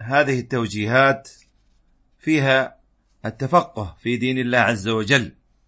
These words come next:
تفقه المرأة المسلمة في دينها بمعرفة الفرائض وشروطها وأركانها وواجباتها وسننها، كذلك أيضًا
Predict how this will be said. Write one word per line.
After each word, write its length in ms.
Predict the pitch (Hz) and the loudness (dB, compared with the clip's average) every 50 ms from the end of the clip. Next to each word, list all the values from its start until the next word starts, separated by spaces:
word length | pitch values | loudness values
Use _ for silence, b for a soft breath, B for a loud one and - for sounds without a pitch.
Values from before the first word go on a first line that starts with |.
| _ _ _ _ _ _ _ _ _ _ | _ _ _ _ _ _ _ _ _ _
تفقه 420 | - 98 151 151 151 - 110 107 | -8 -4 -4 -4 -4 -4 -6 -6
المرأة 600 | 101 98 110 131 139 139 131 151 160 143 - - _ _ _ _ _ _ _ - | -4 0 0 2 2 4 4 4 4 2 0 -6 _ _ _ _ _ _ _ -6
المسلمة 720 | 113 117 120 139 139 - 123 127 123 127 127 127 120 120 _ _ _ _ _ _ _ _ _ _ _ _ _ | -4 -4 -4 -4 -6 -6 -6 -6 -4 -2 -4 -4 -6 -8 _ _ _ _ _ _ _ _ _ _ _ _ _
في 240 | - 131 131 131 127 | -4 0 0 0 2
دينها 800 | 110 139 143 147 131 123 120 117 120 131 135 131 110 - - _ _ _ _ _ _ _ _ _ _ _ _ _ _ _ _ _ _ _ _ _ _ _ _ _ _ _ _ _ _ _ - | 2 4 4 4 2 2 0 0 2 2 2 2 2 -2 -6 _ _ _ _ _ _ _ _ _ _ _ _ _ _ _ _ _ _ _ _ _ _ _ _ _ _ _ _ _ _ _ -4
بمعرفة 680 | 131 139 139 135 135 151 151 170 151 135 104 123 113 - | 0 0 2 2 2 2 2 2 2 2 0 -2 -4 -4
الفرائض 680 | 123 104 - 113 104 110 123 131 123 127 135 127 - - _ _ _ _ _ | -4 -4 -4 -2 2 4 4 4 4 4 0 -2 -2 -6 _ _ _ _ _
وشروطها 1040 | - 113 113 - 110 101 113 127 135 135 135 135 131 139 139 139 135 127 - - _ _ _ _ _ _ _ _ _ _ _ _ | -8 -6 -6 -6 -4 -2 -2 -2 -2 -2 -2 -2 0 2 4 4 4 2 0 -4 _ _ _ _ _ _ _ _ _ _ _ _
وأركانها 880 | - 123 123 120 107 - 120 127 135 131 131 131 131 131 127 120 - - | -4 -4 -4 -4 -4 -4 -2 -2 -2 -2 -2 -2 0 0 -2 -2 -4 -8
وواجباتها 1120 | - 113 113 113 113 110 98 90 95 - 104 120 127 127 - 120 120 123 127 127 127 - - | -8 -6 -2 -2 -2 -2 -4 -6 -6 -2 0 0 0 0 -2 -4 -2 0 2 2 2 0 -2
وسننها، 840 | - 113 107 - - 110 110 117 131 135 131 131 139 135 117 - - _ _ _ _ _ _ _ _ _ _ _ _ _ _ _ _ - | -6 -8 -8 -8 -6 -4 -2 -2 -2 -2 0 0 0 0 -2 -4 -8 _ _ _ _ _ _ _ _ _ _ _ _ _ _ _ _ -8
كذلك 400 | 135 127 143 151 147 135 104 123 | -4 0 0 0 0 0 0 -2
أيضًا 500 | 120 135 147 143 123 139 135 127 117 | 0 0 0 0 0 -2 -2 -4 -6